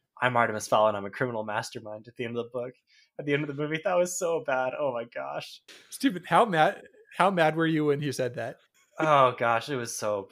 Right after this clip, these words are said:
Speaker 1: it was so bad.
Speaker 2: Like, had you
Speaker 1: At,
Speaker 2: just
Speaker 1: at that point, I had, no, I had checked out. I mean, I knew that it was bad. I knew it was, I knew it was gonna be bad going into it. I really wasn't expecting that much.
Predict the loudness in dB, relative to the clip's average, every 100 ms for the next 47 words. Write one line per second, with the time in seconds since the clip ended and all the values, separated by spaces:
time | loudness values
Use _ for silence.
0 | -4 -4 -2 -6 -6 -6 -8 -12 -12 -2
1 | 2 2 0 -6 -2 0 4 4 6 4
2 | 6 6 4 0 4 4 4 4 4 6
3 | 4 4 2 0 -2 -8 -8 -14 -8 -6
4 | -2 0 2 2 0 -2 -6 -6 -8 -8
5 | -4 -2 0 2 0 -2 -2 0 2 0
6 | -4 -4 -4 -4 0 0 0 -4 -6 -10
7 | -12 -14 -16 -18 _ _ _ -2 2 4
8 | 2 0 -2 -2 -2 -2 -10 -12 -14 -20
9 | -20 -20